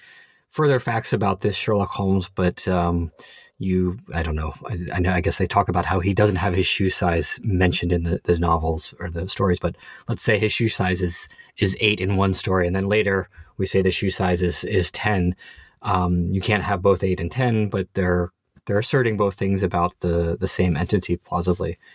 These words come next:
Is that, w-, would you just say then that there's properties that, uh, are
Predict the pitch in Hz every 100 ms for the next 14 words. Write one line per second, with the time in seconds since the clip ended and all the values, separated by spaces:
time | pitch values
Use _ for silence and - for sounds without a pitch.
0 | - - 110 117 - - - 110 107 107
1 | 110 107 107 98 95 - 95 92 90 90
2 | 90 90 _ _ _ _ _ - 92 87
3 | - - - - _ - 143 131 113 107
4 | 110 - 107 101 101 - - 95 92